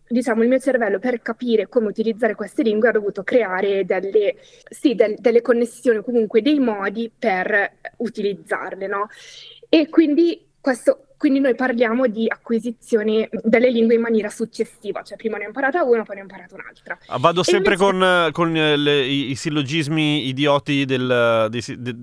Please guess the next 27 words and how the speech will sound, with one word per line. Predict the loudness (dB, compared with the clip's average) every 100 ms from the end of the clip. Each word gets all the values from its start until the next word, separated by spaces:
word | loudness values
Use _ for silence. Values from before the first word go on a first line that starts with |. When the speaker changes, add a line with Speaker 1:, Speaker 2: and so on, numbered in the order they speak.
| -16
Speaker 2:
del, | -6 -6 -2 -2
dell'informatica, | -2 -6 -4 -4 -4 -6 -6 -8
vediamo | -8 -6 -4
se | -2 -2 -4
funziona. | -6 -10 -4 -4 -4 -8 -16 -20 -14
Cioè, | 0 0 0 -4 -18 -18
imparare | -12 -2 2 2 2
una | 0
seconda | -2 -2 0 0
lingua | 0 -2 2 4 2 0
è | 0 0
come, | -2 -2 0 2 0 -2
cioè | -4
non | -2 2
è | 2
cambiare | 2 2 2 2 2
la | 2
lingua | 2 2 2
del | 0
sistema | -4 -4 0
operativo, | 2 2 0 0 0 2
ma | 2
è | 2
come | 0 -2
scaricare | 0 -2 0 2 2
il | 0 -2
traduttore. | -2 -2 0 2 2 0 -6